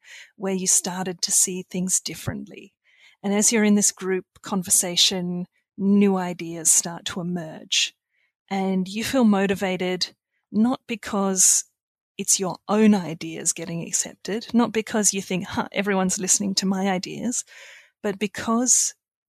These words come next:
simply because of the new ideas that are being generated.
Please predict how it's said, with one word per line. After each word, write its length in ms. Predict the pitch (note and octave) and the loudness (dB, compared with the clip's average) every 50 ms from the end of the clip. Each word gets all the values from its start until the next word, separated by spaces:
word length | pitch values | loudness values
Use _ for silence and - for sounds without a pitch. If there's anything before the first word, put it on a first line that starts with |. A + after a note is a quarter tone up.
| _ _ _ _ _ _ _ _ | _ _ _ _ _ _ _ _
simply 440 | - - - - C4 A#3+ - C4 A#3+ | 2 4 4 4 4 2 0 -2 -2
because 600 | G3 - F#3+ - - - - - A3 G#3+ G#3+ - | -2 -2 -4 -2 -4 -4 -2 0 2 4 4 4
of 160 | G3+ E3+ - | 2 0 -4
the 80 | - F3+ | -2 -2
new 340 | F3+ F#3 F#3 F#3+ G3+ G3+ F#3+ | 0 2 4 4 6 4 4
ideas 720 | F#3 F3 D#3+ E3 - D#3 D#3 D3+ E3 - - - - - - | 2 -2 -6 -8 -10 -12 -12 -12 -8 -2 0 0 0 0 -2
that 100 | F3 - | -6 -8
are 60 | F3 | -8
being 280 | F3 D#3+ D#3 D#3 D#3+ F3 | -8 -8 -8 -6 -4 -4
generated. 760 | - D3 E3 F#3 F3+ F#3 F3+ F3+ F3+ - - - - - | -4 -4 -4 -8 -8 -10 -14 -12 -12 -12 -12 -10 -12 -14